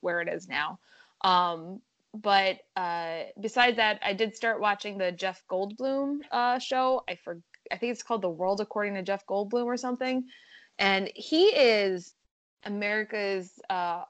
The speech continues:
most awkward sweetheart, I think. Um,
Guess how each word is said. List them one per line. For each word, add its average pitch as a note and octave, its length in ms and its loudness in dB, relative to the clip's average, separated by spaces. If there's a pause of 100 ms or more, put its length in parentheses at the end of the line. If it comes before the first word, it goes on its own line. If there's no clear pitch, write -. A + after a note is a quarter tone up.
(120)
most G3 360 -6
awkward G3 380 0
sweetheart, G3 560 -4
I F3 120 -4
think. - 480 -12 (300)
Um, D#3+ 380 -12